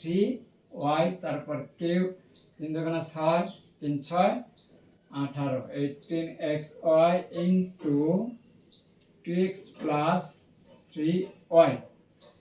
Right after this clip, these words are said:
এখন টু এক্স প্লাস থ্রি ওয়াই তার মান এখানে কত দেওয়া আছে?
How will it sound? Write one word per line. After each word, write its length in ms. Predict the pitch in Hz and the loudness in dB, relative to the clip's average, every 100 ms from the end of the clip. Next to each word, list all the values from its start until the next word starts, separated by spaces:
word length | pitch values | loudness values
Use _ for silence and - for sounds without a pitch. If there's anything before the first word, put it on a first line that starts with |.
| _ _ _ _ _ | _ _ _ _ _
এখন 200 | 139 139 | -4 -2
টু 180 | 135 208 | -2 8
এক্স 240 | 226 226 - | 10 10 6
প্লাস 180 | 202 185 - | 2 2 2
থ্রি 140 | 190 | 4
ওয়াই 220 | 185 165 170 | 6 4 2
তার 140 | 170 | 0
মান 200 | 170 170 | 0 0
এখানে 260 | 165 165 160 | -2 -2 -4
কত 120 | 175 170 | -4 -2
দেওয়া 280 | 170 180 180 | 2 6 6
আছে? 340 | - 190 | 4 0